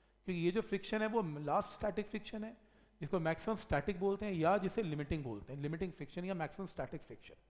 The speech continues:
उसके बाद जो फ्रिक्शन है वो सारी की सारी क्या है, वो काइनेटिक है, काइनेटिक थोड़ी सी कम हो जाती है, फिर वो constant achieve कर लेती है। तो अगर graph की बात करें तो static अपनी value को पहले increase करती है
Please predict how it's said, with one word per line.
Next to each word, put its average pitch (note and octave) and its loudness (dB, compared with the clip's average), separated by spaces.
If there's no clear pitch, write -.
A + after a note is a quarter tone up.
उसके A#3 2
बाद D3+ 6
जो G#3 4
फ्रिक्शन G#3 2
है A#3 4
वो F#3+ -2
सारी E3+ 4
की G3 2
सारी F#3 4
क्या F#3+ 6
है, C4 2
वो A#3 -2
काइनेटिक D3 0
है, B3 -4
काइनेटिक F3 0
थोड़ी D3 0
सी F#3+ -4
कम C#3 -4
हो A2 -10
जाती - -18
है, - -20
फिर A#3 -8
वो A#3+ -4
constant E3 -2
achieve B2+ -4
कर G#2 -8
लेती - -18
है। - -16
तो F#3+ 6
अगर A3 8
graph D3+ 4
की A3 0
बात C#3+ 2
करें F#3+ 6
तो G#3+ 0
static F3 2
अपनी G3+ 0
value E3 4
को G3 4
पहले F#3+ 4
increase E3 0
करती F#3 0
है A3+ 4